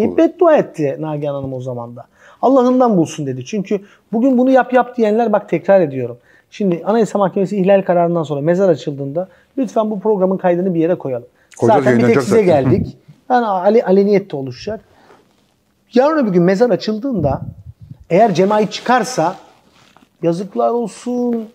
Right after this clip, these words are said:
Speaker 1: işte hala prim şov
Speaker 2: Tabii, tabii, tabii.
Speaker 1: peşindesiniz,
Speaker 2: Tabii.
Speaker 1: olayın üzerinden on beş yıl geçmiş, neyi istiyorsunuz?"
Speaker 2: Diyecekler.
Speaker 1: falan diyecekler yani.
Speaker 2: Diyecekler.
Speaker 1: Diyecekler. Şimdi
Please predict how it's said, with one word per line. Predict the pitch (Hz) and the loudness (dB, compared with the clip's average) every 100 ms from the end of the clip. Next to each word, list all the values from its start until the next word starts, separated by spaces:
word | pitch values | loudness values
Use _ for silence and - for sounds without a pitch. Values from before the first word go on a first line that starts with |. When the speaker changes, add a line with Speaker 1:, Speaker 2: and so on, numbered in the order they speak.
| _ | _
Speaker 1:
işte | - - 226 220 - - | -12 0 0 0 -6 -12
hala | - 226 254 240 | 0 2 4 4
prim | - - 240 - - | 2 -2 -2 -4 -6
şov | - 240 226 | -4 -4 -4
Speaker 2:
Tabii, | |
tabii, | 240 196 240 | -4 -2 0
tabii. | - | 2
Speaker 1:
peşindesiniz, | 139 117 233 240 202 - | 2 0 -2 -2 -6 -4
Speaker 2:
Tabii. | 220 | 2
Speaker 1:
olayın | 240 240 | 2 2
üzerinden | 220 233 240 | 2 2 2
on | 240 233 | 0 0
beş | 226 233 | -2 -6
yıl | 214 | -6
geçmiş, | 233 190 233 208 | -8 -8 -10 -10
neyi | 214 240 | -6 -4
istiyorsunuz?" | 226 - 247 226 226 196 | -6 -6 -6 -4 -8 -6
Speaker 2:
Diyecekler. | 131 123 120 - | 0 2 0 -2
Speaker 1:
falan | - - 294 294 233 | -6 0 4 4 2
diyecekler | 214 185 165 - 135 | 2 2 0 -2 -6
yani. | 131 147 | -6 -10
Speaker 2:
Diyecekler. | 117 101 92 _ - | -10 -10 -12 _ -4
Speaker 1:
Diyecekler. | 202 220 196 | 0 0 -2
Şimdi | 131 233 262 - | -6 -4 -2 -2